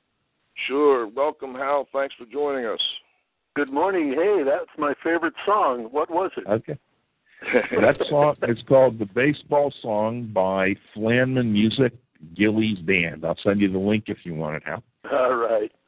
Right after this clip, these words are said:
Speaker 1: Great, great. Well, thanks again for joining us, Hal. I'm, I'm remote today. I'm not too far from you. Um, on the last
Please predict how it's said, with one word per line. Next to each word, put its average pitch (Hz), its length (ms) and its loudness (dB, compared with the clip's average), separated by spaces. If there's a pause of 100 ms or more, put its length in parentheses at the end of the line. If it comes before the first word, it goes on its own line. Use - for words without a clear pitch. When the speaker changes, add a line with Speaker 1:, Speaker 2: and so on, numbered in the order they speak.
(1000)
Speaker 1:
Great, 90 320 -2 (300)
great. 95 320 0 (100)
Well, 104 220 -2
thanks 123 320 2
again 117 240 -4
for - 80 -18
joining 110 380 -4
us, 101 100 -4
Hal. 110 500 4
I'm, 92 80 -4
I'm 90 180 -10 (200)
remote 107 480 0
today. 113 220 2
I'm 98 100 -14
not 117 200 -10
too 131 140 -12 (120)
far 110 260 4
from 101 140 -16
you. 113 280 -4 (120)
Um, 95 340 0 (140)
on 104 160 -4
the 95 60 -8
last 117 340 0